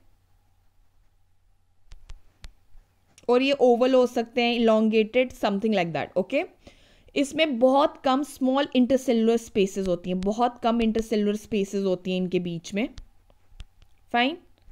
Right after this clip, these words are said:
ये हो गया। And, uh,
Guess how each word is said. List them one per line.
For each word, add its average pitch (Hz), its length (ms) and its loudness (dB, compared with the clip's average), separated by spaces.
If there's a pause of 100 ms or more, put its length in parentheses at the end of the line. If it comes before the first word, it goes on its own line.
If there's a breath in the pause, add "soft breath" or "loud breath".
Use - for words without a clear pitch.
(520)
ये 214 120 4
हो 247 180 4
गया। 240 360 -2 (1200 soft breath)
And, 254 480 2
uh, 262 580 4